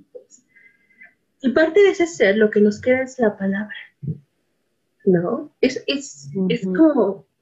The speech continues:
Speaker 1: vamos a regresar al origen. Y es muy fuerte, por ejemplo, esta, esta mirada de regresar al origen, porque pasan muchos cuentos y muchas historias, por ejemplo, en El Principito.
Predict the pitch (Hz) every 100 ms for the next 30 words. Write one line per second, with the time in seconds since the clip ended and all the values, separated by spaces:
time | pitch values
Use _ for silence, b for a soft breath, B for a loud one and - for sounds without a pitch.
0 | b - 254 311 311 262 - - 208 196
1 | 196 214 220 202 175 208 - - - _
2 | _ _ _ _ B B B 247 269 285
3 | 392 - 240 226 240 240 220 196 202 208
4 | 214 202 - - - - 214 247 240 240
5 | 233 208 220 269 262 220 208 226 208 185
6 | 175 196 202 202 180 180 - 254 - 214
7 | 208 202 - 233 294 285 226 233 226 -
8 | 226 220 208 190 185 190 208 185 - 208
9 | 196 190 175 - 202 226 202 170 170 175
10 | 160 254 -